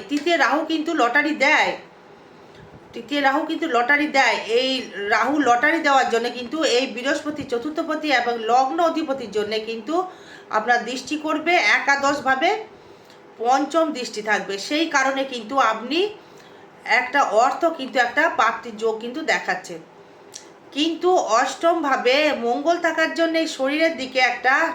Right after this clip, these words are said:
টক্সিন হরমোন কিন্তু একটা কমে যেতে পারে, মানে নিজস্ব একটা ব্যক্তিগত হরমোনের যে জায়গা সমস্যা কিন্তু একটা আসতে পারে, ডাক্তারে কিন্তু সুপরামর্শ গ্রহণ করতে হবে। মা বোনেদের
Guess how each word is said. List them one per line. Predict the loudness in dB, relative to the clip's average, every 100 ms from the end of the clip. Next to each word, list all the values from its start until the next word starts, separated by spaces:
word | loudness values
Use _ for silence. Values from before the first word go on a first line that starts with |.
| 0
টক্সিন | 2 2 -2 -4
হরমোন | 0 0 2 0 -4
কিন্তু | -6 -10 -2 -2
একটা | 0 2 0 0 -10 -20 -20 -20 -20 -4
কমে | 0 2
যেতে | 0 0 2
পারে, | 2 0
মানে | 0 -2
নিজস্ব | -2 -4 -4 -2 0 2
একটা | 2 2 0
ব্যক্তিগত | 2 -2 -2 -2 -2 0
হরমোনের | 0 2 2 2 0 -2
যে | -4
জায়গা | 2 2 2 -2
সমস্যা | -4 -6 -6 -4
কিন্তু | -6 -6 -8
একটা | -2 -2
আসতে | -2 -6
পারে, | -6 -6 -8 -16 -20 -20 -20 -10 -2
ডাক্তারে | 0 0 0 0
কিন্তু | -2 -6 -6 -4
সুপরামর্শ | -6 0 0 2 -2 -2
গ্রহণ | -4 -4 -4
করতে | -6 -4
হবে। | -4 -4 -12 -18 -20 -20 -10 0
মা | 2 2
বোনেদের | 0 0 -2